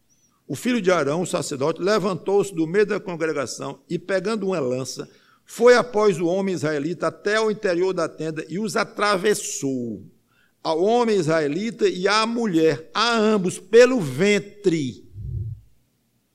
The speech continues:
Então a praga cessou de sobre os filhos de Israel. Os que morreram da praga foram vinte e quatro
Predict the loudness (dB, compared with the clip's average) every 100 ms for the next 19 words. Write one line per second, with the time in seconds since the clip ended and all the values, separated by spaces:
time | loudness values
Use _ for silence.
0 | _ _ _ _ _ -20 -20 -10 -10 -4
1 | -4 -4 -4 0 2 2 -2 -2 -4 -4
2 | -4 -4 -4 -6 -8 -10 -8 -6 -6 -6
3 | -10 -8 -8 -8 -10 -10 -8 -8 -12 -16
4 | -10 -8 -6 -4 -4 -6 -8 -12 -18 _
5 | _ _ _ _ _ _ _ _ _ -10
6 | -2 0 2 0 4 6 6 2 -2 -4
7 | -2 -2 -4 -4 -4 -4 -6 -4 -4 -4
8 | -8 -10 -8 -10 -10 -6 -2 -2 -4 -6